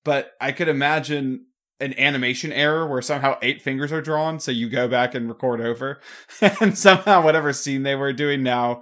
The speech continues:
the scene is just them discussing, "How many cats? Seven?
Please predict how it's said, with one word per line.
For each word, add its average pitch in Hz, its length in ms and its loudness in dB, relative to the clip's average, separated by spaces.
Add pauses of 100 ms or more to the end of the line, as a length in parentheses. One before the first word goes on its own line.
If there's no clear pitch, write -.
(220)
the 165 100 0
scene 143 220 0
is 127 160 -2
just 131 140 -6
them 131 140 -2
discussing, 120 760 -4 (400)
"How 143 180 -4
many 233 180 -2
cats? 277 600 0 (260)
Seven? 254 680 4